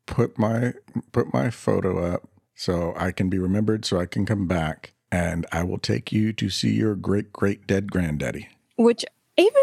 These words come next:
Speaker 2: as a kid, I'd be super suspicious of Hector. He sounds like a con man.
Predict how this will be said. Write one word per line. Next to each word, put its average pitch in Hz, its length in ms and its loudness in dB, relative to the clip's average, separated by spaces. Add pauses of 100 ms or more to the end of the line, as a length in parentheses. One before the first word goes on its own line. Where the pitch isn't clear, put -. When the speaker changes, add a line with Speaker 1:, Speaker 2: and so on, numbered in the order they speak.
(120)
Speaker 2:
as 320 80 0
a 220 80 2
kid, 208 400 2
I'd 269 220 2
be 359 160 4
super 214 500 4
suspicious 180 640 -2
of - 80 -14
Hector. - 500 0 (240)
He 233 160 6
sounds 214 380 2
like 180 140 0
a 175 40 -8
con 151 240 0
man. 214 360 2